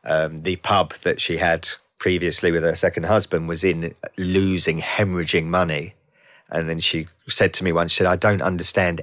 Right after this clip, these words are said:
every bit of money I do earn, I have to put back into the pub." So I took her to our accountants and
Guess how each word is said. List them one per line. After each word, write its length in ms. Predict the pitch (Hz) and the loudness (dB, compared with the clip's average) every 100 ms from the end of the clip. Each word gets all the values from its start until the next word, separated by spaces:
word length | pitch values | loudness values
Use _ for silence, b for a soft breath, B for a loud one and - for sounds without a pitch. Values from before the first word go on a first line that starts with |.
| - | 0
every 280 | 101 - | 0 2
bit 180 | 92 104 | 2 2
of 120 | - | 2
money 220 | - 87 82 | 0 0 2
I 120 | 82 | 0
do 280 | 95 110 95 | 4 4 6
earn, 360 | 78 78 90 - B B | 4 -2 -8 -14 B B
I 120 | - 92 | -2 -2
have 260 | - 87 - | 0 -4 -6
to 80 | |
put 200 | - 85 - | -6 -6 0
back 240 | 85 - | -2 0
into 240 | 85 82 | -2 -2
the 100 | 87 | -4
pub." 360 | 82 104 87 80 - B B B B | -2 2 2 0 -6 B B B B
So 180 | - 87 | 2 2
I 60 | |
took 200 | - 95 | 4 0
her 60 | 90 | 0
to 180 | - 101 | 2 4
our 200 | 104 82 | 4 2
accountants 880 | - 80 78 - 78 76 - - - | 0 -4 -2 -6 -8 -8 -6 -6 -6
and 460 | - 85 80 80 - | -6 -6 -6 -10 -12